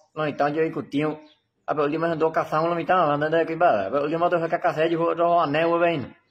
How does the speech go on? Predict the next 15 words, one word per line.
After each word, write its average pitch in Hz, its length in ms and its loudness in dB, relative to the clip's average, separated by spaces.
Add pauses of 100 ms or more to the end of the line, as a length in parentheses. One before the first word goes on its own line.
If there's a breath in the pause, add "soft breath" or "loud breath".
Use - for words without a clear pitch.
(200)
un 147 160 -4
miedo, 214 320 2
y 214 120 2
usted 208 200 -2
te 214 80 0
dice, 190 140 4
esta 190 120 2
la, 208 480 2
ni 208 100 -2
ponga, 202 800 0
ni 202 100 -2
en 185 100 -2
el 202 80 -2
día, 185 120 2
esa. 180 280 0